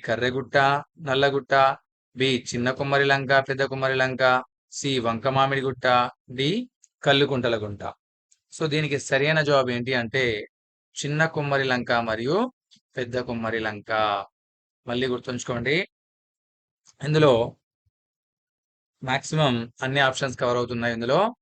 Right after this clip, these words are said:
ఇది కల్లుకుంటల గుట్ట అనేది తూర్పున ఉంటుంది, వంక మామిడి గుట్ట అనేది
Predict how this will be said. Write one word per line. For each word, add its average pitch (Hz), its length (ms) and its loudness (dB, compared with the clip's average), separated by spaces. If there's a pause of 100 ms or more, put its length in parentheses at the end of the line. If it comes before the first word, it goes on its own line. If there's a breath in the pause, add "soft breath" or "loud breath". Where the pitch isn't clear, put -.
(440)
ఇది 135 120 -4 (100)
కల్లుకుంటల 143 600 -2
గుట్ట 135 160 -4 (100)
అనేది 120 320 -2 (880)
తూర్పున 147 400 0 (120)
ఉంటుంది, 113 400 -4 (640)
వంక 127 340 2
మామిడి 143 320 0
గుట్ట 131 160 -6 (120)
అనేది 123 340 -2